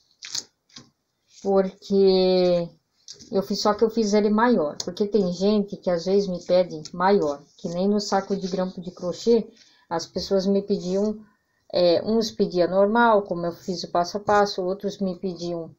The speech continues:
maior. Então, o que que eu fiz? Eu fiz esse aqui maior, ó. Deixa eu tirar esse aqui, pra vocês verem bem esse aqui. Olha só.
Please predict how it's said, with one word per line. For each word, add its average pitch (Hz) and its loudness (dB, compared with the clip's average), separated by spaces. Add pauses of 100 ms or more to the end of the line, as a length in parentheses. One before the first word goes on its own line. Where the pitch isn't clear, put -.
maior. 185 2 (720)
Então, 196 0
o - -6
que 208 -14
que 233 2
eu 240 6
fiz? 156 -10
Eu 170 -6
fiz 185 -8
esse 190 -4
aqui 202 -4
maior, 185 -2
ó. - -12 (320)
Deixa - -12
eu 190 -8
tirar 165 -4
esse 156 -8
aqui, 214 -4 (520)
pra - -10
vocês 175 -8
verem 170 -8
bem 180 -4
esse 180 -8
aqui. - -10 (1300)
Olha 170 -8
só. - -8